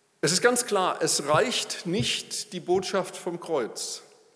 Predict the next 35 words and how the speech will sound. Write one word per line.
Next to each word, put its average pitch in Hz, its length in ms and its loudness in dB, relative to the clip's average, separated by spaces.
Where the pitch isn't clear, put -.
Auch 120 80 -10
wenn 156 160 -4
Paulus 165 300 0
das 170 160 -2
am 160 80 -2
Anfang 170 320 0
sehr 175 140 2
deutlich 175 340 -2
sagt, 156 240 -2
das 151 160 -2
muss 190 260 -4
das 160 220 -4
Fundament 165 580 -4
sein. 110 320 -6
Es - 160 -8
kommt 180 220 -4
eben 165 220 -8
dieses 143 400 -8
zweite 175 420 -2
Fundament 170 600 -4
dazu. 156 560 -6
Und 147 60 -2
wenn 151 80 2
wir 165 80 4
jetzt 175 180 0
das 165 160 -2
nächste 202 400 -2
sehen, 208 500 -6
es - 200 -2
kann 226 260 2
nicht - 640 -4
bei 156 140 4
dem 170 200 0
Gekreuzigten 170 800 0
bleiben, 180 800 0